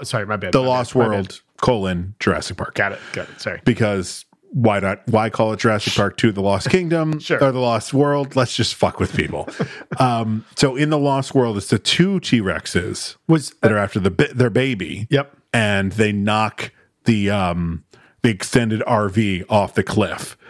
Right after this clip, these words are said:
Speaker 1: Mm.
Speaker 2: And it's intense, and it's got some great moments in it, but it does not beat the scene.
Speaker 1: Yeah.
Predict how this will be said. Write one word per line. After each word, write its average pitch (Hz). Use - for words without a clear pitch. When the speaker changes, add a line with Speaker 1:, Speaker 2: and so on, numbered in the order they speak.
Speaker 1:
Mm. 151
Speaker 2:
And 202
it's 214
intense, 202
and 156
it's 170
got 156
some 156
great 147
moments 151
in 101
it, 90
but 85
it 82
does 82
not -
beat 76
the -
scene. -
Speaker 1:
Yeah. 123